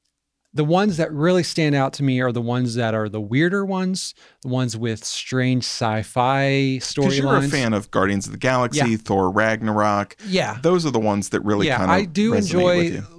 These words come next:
Speaker 1: the Captain America films because
Speaker 2: Mm-hmm.
Speaker 1: also there are some weird sci-fi elements to that.
Speaker 2: Winter Soldier
Speaker 1: Yeah.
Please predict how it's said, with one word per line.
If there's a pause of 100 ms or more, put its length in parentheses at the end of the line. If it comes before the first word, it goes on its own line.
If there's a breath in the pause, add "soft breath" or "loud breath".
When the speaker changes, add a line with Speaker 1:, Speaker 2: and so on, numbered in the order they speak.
(120)
Speaker 1:
the
Captain
America
films
because
Speaker 2:
Mm-hmm.
Speaker 1:
also
there
are
some
weird
sci-fi
elements
to
that.
Speaker 2:
Winter
Soldier (180)
Speaker 1:
Yeah.